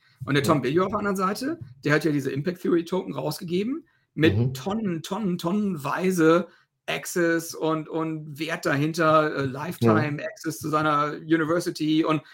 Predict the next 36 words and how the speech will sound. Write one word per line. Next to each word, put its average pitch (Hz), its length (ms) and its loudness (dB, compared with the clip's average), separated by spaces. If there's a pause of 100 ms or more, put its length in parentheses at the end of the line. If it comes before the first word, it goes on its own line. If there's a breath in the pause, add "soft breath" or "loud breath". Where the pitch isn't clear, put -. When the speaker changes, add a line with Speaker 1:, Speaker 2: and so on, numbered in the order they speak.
(100)
Speaker 1:
also 151 160 6
Sachen, 160 280 4
wo 170 80 4
man 151 180 4
sonst, 202 300 0
wenn 156 100 -2
ich 139 60 -2
das 143 140 -2
selber 175 220 2
gebucht 190 320 -4
hätte, 139 160 -6
schon 139 200 -4
einfach 131 200 -6
als - 100 -12
Seminar, 160 540 -2 (200 loud breath)
auch - 140 -2
schon 226 100 -2
mal 180 120 4
Speaker 2:
Mhm. 113 60 4
Speaker 1:
ein, 107 60 2
zweitausend 135 480 -2
Euro 131 220 -2
für 127 140 -8
ausgegeben 117 480 -10
hätte, 120 200 -8
nur 151 340 2 (340)
um 156 100 0
den 147 100 4
gleichen 156 280 4
Content 196 320 0
zu 135 100 -8
kriegen, 147 220 -2
den 151 80 2
habe 156 80 0
ich 151 60 -4
da 160 140 0